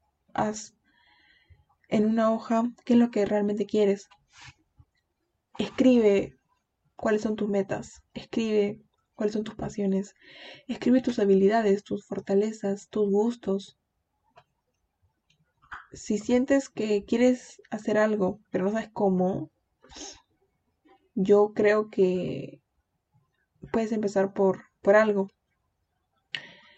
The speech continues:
Empieza por cuestionarte cómo quieres hacerlo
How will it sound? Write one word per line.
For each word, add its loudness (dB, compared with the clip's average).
Empieza 2
por 0
cuestionarte -2
cómo -2
quieres -4
hacerlo -4